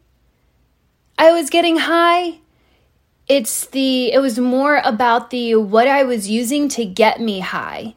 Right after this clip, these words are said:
that was the problem. Because what I was using to get me high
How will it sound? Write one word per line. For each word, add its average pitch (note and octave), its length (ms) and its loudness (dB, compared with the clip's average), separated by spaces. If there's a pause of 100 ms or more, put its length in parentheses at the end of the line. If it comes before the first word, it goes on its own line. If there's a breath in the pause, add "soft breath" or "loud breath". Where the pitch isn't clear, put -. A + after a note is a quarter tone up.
(120)
that G#3+ 360 0
was G#3+ 300 0
the G#3 120 -2
problem. A#3 720 -2 (640 loud breath)
Because A#3+ 920 2 (1600)
what A#3 340 4
I G#4 160 6
was D4+ 200 2
using D4+ 380 2
to A#3+ 120 -2
get B3 320 4
me C#4 240 0
high A3+ 760 0